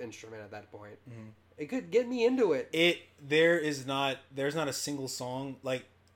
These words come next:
Speaker 2: the, like, so, not, not the delivery. The delivery matters, of course. That's a
Speaker 1: Mm-hmm.
Speaker 2: part of the sound.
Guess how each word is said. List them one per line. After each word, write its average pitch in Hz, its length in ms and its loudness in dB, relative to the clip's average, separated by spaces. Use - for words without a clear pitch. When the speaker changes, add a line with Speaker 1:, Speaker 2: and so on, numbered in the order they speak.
Speaker 2:
the, 156 100 0
like, 147 480 0
so, 160 160 4
not, 180 240 4
not 180 180 4
the 165 80 4
delivery. 127 480 -2
The 127 100 -4
delivery 120 320 -2
matters, 95 360 -10
of - 80 -20
course. 156 200 -10
That's 147 140 -2
a 147 60 -4
Speaker 1:
Mm-hmm. 135 80 -10
Speaker 2:
part 123 160 2
of 104 80 -6
the 104 60 -10
sound. 123 420 -8